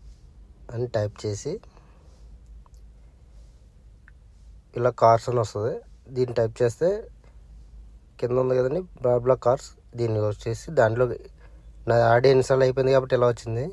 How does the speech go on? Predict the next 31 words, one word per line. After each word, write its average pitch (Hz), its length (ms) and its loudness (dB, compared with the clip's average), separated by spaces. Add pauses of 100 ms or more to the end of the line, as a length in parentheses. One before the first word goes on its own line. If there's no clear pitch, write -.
(280)
నేను 113 120 -6
డౌన్లోడ్ 110 320 -2
చేసి 113 100 -6
పెట్టుకున్నాను. 104 460 -8 (680)
దీంట్లో 135 600 2 (320)
మీరు 127 180 2
రైడ్ 117 200 6
బుక్ 123 240 -4
చేసుకుందాం 120 340 2
అనుకుంటున్నారంటే, 110 640 -2
ఎక్కడికైనా 117 320 0
బయటికి 113 300 0
వెళ్దాం 117 280 0
అనుకున్నప్పుడు 117 540 -4 (640)
ఇక్కడ 127 200 0
పైన 131 420 4 (420)
ఫస్ట్ 127 400 0
స్టార్టింగ్ 117 380 0
ఉంది 120 180 -2
కదా 131 120 2
రైడ్, 113 300 2 (500)
మై 117 180 -4
ప్లేస్, 110 280 -10 (760)
అక్కడి 117 280 0
నుంచి 117 380 -2 (320)
మీరు 127 320 4
ప్రస్తుతానికి 127 400 2
నేను 131 160 4
ఇప్పుడు 117 380 2
విశాఖపట్నం 117 640 -2
పెడతాను. 98 360 -8